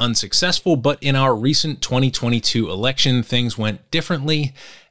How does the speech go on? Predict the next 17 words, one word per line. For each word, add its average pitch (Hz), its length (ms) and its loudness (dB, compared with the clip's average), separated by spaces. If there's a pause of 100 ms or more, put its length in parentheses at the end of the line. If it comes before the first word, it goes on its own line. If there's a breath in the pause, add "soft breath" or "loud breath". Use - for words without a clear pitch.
and 104 180 -2
now 147 280 -2
there 135 160 -2
are 131 40 -4
some 131 220 0
serious 220 540 0
changes 165 580 0
in 98 220 -6
store 95 500 -2
for 127 320 -2
bars 104 440 2
and 117 220 -4
restaurants 90 600 -2
in 101 220 -4
Washington, 87 520 -8
D 80 160 -10
C. 87 360 -2